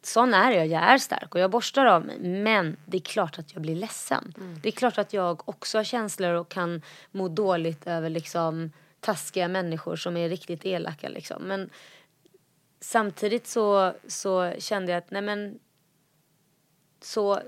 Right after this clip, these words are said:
Speaker 1: det behöver inte jag berätta, utan det är ingen som blir bet-, lyckligare av att höra mig gråta om det. Men där tror jag att jag har blivit äldre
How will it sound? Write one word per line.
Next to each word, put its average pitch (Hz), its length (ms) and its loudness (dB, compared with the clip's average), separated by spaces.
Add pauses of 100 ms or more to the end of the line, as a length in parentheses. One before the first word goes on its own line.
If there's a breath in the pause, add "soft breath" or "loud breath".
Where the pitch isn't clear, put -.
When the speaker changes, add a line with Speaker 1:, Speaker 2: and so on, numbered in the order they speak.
(160)
Speaker 1:
det 202 120 2
behöver 214 220 -2
inte 208 140 -4
jag 180 100 0
berätta, 208 400 -2
utan 175 400 -4
det 196 60 -2
är - 20 2
ingen 202 200 -6
som 175 160 -6
blir 175 120 -6
bet-, 175 280 -8
lyckligare 180 560 -4
av 160 80 -6
att 160 120 -10
höra 175 200 -4
mig 220 200 -2
gråta 190 360 -2
om 175 140 -10
det. - 140 -6 (520 loud breath)
Men 196 440 -2
där 240 220 6
tror 180 400 -4
jag 170 320 0
att 165 220 -12
jag 170 100 -4
har 170 60 -2
blivit 165 380 -6
äldre 170 520 -2